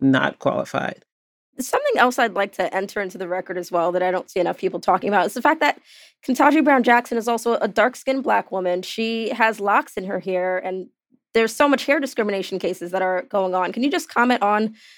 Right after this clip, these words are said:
Speaker 2: these other elements of her identity as well and, and what that means for representation?
Speaker 1: Well, I think it is, as you say, representation. Is she representing in a way that is deemed acceptable by certain standards?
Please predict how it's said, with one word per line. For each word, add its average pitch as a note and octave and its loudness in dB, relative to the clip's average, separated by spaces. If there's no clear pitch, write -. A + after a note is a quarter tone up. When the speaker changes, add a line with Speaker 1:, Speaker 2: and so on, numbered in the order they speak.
Speaker 2:
these A3 0
other G#3 4
elements G#3+ -2
of G3 -4
her G3 -2
identity F#3+ -4
as E3+ -8
well F#3 2
and, G3 -2
and G3+ -4
what F#3+ -4
that G3+ 2
means F#3 -8
for G#3+ -2
representation? G#3+ -2
Speaker 1:
Well, A#3+ 4
I A3+ 4
think A#3+ -2
it G3 2
is, G3 -2
as D3+ -8
you E3 -8
say, F3+ -4
representation. D3+ -6
Is F3 6
she F3 0
representing D3+ -2
in F#3 4
a D#3+ 2
way D3 0
that C#3 -2
is D3+ -6
deemed E3+ 2
acceptable D#3+ -2
by D3 -2
certain D3 2
standards? E3 2